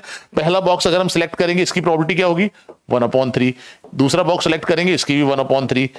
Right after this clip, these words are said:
तीसरा box select करेंगे, तीसरी, भाई box रखे हुए हैं, तीन box हैं, है ना। पहला box select करेंगे, इसकी probability क्या होगी, जिस box को select करेंगे उसके favorable में तो एक ही box होगा ना, और total box कितने, Three, तो one upon three हो गया। ये बात समझ में आ रही ना। दूसरा box हम select कर रहे हैं,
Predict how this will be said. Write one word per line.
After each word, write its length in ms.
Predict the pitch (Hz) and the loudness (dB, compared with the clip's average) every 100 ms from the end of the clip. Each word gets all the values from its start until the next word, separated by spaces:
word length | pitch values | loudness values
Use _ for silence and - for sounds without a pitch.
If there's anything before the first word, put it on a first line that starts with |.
| - | -8
तीसरा 280 | - 147 175 | -2 0 0
box 220 | 170 175 - | 0 -2 0
select 220 | 165 156 | -2 -2
करेंगे, 280 | 170 175 165 | -2 0 0
तीसरी, 260 | 123 127 135 - - | 0 -2 -4 -10 -4
भाई 100 | 196 190 | -2 2
box 300 | 175 196 185 | 2 2 0
रखे 280 | 180 - | -2 0
हुए 200 | 143 113 | 2 4
हैं, 100 | 101 104 _ _ _ _ - | 2 -4 _ _ _ _ -2
तीन 240 | 180 180 | 0 2
box 320 | 147 131 - 113 | 2 2 0 -4
हैं, 100 | 104 107 156 | -6 -6 -6
है 80 | |
ना। 120 | 180 170 - - - - | -2 -4 -6 -18 -12 -2
पहला 220 | 139 170 | 0 0
box 240 | 175 175 - | 2 0 0
select 260 | 160 160 | -2 -2
करेंगे, 300 | 160 151 160 | -2 0 2
इसकी 160 | 180 185 | 0 0
probability 320 | 170 156 156 | 2 2 2
क्या 100 | 160 | 2
होगी, 120 | 135 135 | 0 0
जिस 200 | 170 170 | 0 0
box 240 | 165 165 | 0 0
को 80 | 202 | -2
select 280 | 165 160 - | 0 -2 0
करेंगे 260 | 170 180 | 0 2
उसके 200 | 180 - | 2 2
favorable 400 | 175 143 131 165 | 0 0 2 2
में 120 | 180 175 | 2 2
तो 100 | 185 | 0
एक 200 | 143 135 | 0 -2
ही 60 | |
box 260 | 170 185 180 | 0 0 0
होगा 160 | 180 214 | 0 2
ना, 140 | 185 - - - | 0 -4 -10 -2
और 140 | 143 139 | -2 2
total 240 | 160 185 185 | 0 2 2
box 220 | 190 - | 2 2
कितने, 300 | 190 190 196 | 0 2 -2
Three, 200 | 160 190 | 0 -2
तो 140 | 214 127 | 0 0
one 120 | 131 | 0
upon 300 | 151 196 185 | 0 0 0
three 100 | 214 | 2
हो 120 | 214 | 2
गया। 160 | 196 202 - - - - | 2 -2 -6 -20 -12 0
ये 140 | 160 | 0
बात 200 | 180 185 | 2 0
समझ 240 | - 170 175 | 0 0 2
में 100 | 196 | 2
आ 40 | 190 | 2
रही 120 | 196 | 2
ना। 100 | 208 - - - | 0 -2 -14 -6
दूसरा 340 | 131 156 196 202 | 2 2 4 2
box 280 | 175 185 202 | 2 0 0
हम 80 | 180 | 0
select 320 | 170 165 156 | 0 0 0
कर 180 | 143 107 | 0 0
रहे 160 | 104 | 0
हैं, 100 | 92 | -2